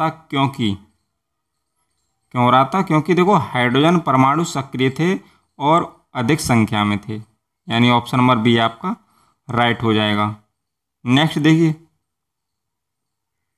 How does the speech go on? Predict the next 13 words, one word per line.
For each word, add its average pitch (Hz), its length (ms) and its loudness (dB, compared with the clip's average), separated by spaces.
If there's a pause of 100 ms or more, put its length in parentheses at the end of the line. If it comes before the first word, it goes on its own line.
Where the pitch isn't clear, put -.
(720)
देखिए 117 180 2
नेक्स्ट 139 280 2
आपका, 139 340 0 (2000)
जीवधारियों 139 840 2
में 165 140 4
नई 151 320 4
प्रजाति 131 560 0
का 135 240 0 (580)
क्रमिक 165 380 2
विकास 120 640 0
करने 139 360 2
की 170 180 -2
संभावना 127 1000 0